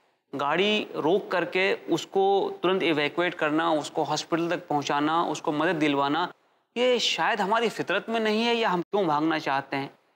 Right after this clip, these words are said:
मैंने कई लोगों से बात की, वो कहते हैं, "साहब, बाद में हमको पुलिस स्टेशन जाना पड़ता है, बयान देना पड़ता है।" ठीक है, मैं बात समझता हूँ कि बयान देना पड़ता है, क्योंकि किन हालात में accident हुआ, आपने क्या देखा, ये तमाम चीज़ें लॉ में ज़रूरी हैं।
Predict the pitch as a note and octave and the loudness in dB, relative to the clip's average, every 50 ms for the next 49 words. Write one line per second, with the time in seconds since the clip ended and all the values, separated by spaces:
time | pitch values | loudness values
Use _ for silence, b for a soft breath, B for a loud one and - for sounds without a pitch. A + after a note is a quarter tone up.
0 | _ _ _ - D#3+ F3 F3+ F3 F#3+ F#3 F3+ F3 E3+ F3 F3 E3+ F3+ D#3+ D3 D3+ | _ _ _ -4 -2 -2 -2 0 0 0 2 2 2 2 2 2 0 0 0 0
1 | D3 D3 - - D#3 D#3 D#3 - - - D#3+ - F3 E3+ D#3+ F#3 F3+ - F3 D#3+ | 0 -2 -2 -2 -2 -2 -2 -2 -6 -10 -8 -4 -4 -4 -4 -4 -6 -2 -2 -2
2 | D#3 C#3+ C#3+ D3 D#3 D#3 E3 D#3 D#3 D#3+ D#3 - D#3 D3 C#3 - D#3+ D#3 D3 C3+ | -2 0 0 -2 0 0 -2 -2 -2 -2 -4 -2 -2 -2 -2 -2 -2 -2 0 0
3 | C3+ C3+ C#3 B2+ C#3 C3+ C3 - C3 C3 C3 C3+ C#3 - - _ _ _ _ - | 0 0 -2 -2 -4 -6 -4 -2 -2 -2 -2 -2 -4 -8 -12 _ _ _ _ -4
4 | D3+ F3+ F3+ F3+ F3 D#3+ D#3 D3 C#3+ C#3 C3+ C#3+ C#3 C3+ - C3 C3 C3 C#3 - | -2 0 2 2 2 2 2 2 0 0 0 -2 -4 -2 0 0 0 0 -2 -6
5 | - _ _ _ _ _ _ - A#3+ G#3 G3 F#3+ D#3+ D#3+ C#3 C#3 C#3 C#3+ - - | -10 _ _ _ _ _ _ -4 -2 0 0 0 0 0 0 0 -2 -2 -2 -2
6 | C#3+ C#3+ C#3 C#3 - C#3 D3 D#3+ D#3+ F#3 E3+ D3 C#3+ C#3+ C#3+ C#3+ C#3+ C#3 C#3 C#3 | -2 -2 -2 -2 -2 0 0 0 0 0 0 0 2 2 2 2 2 2 0 0
7 | C3+ C3+ C#3 C3+ D#3 E3+ D#3+ - D#3 C#3+ D#3 D#3 D3 - E3+ D#3+ C#3+ C3+ C#3 C#3+ | 0 -2 -2 -2 -2 -2 0 0 -2 0 0 0 0 2 2 2 2 2 2 0
8 | C#3 C#3 C#3 - D3 C#3+ C#3 - - D3 D3 C#3+ C#3 C#3+ C#3+ C#3 C3+ - D3 D3 | 0 0 0 0 0 0 0 -2 0 0 0 0 0 0 0 0 -2 -2 -4 -4
9 | C#3 C#3 C#3+ C3+ C3+ C3+ C3+ C3 F#3 F#3+ G#3 G3 - F#3+ F#3 F#3+ F#3+ F3+ - E3 | -4 -2 -4 -4 -2 -2 -4 -2 -2 -2 -2 -2 0 0 2 2 2 2 0 0
10 | D3+ F#3+ G3 F3 D3+ D3 D3 E3+ G3+ F#3 D#3 E3 E3+ F#3+ G3 G3 F3 C#3 C3+ B2+ | 0 0 2 2 2 2 2 2 0 0 2 2 4 4 4 4 4 2 0 -2
11 | B2+ | -4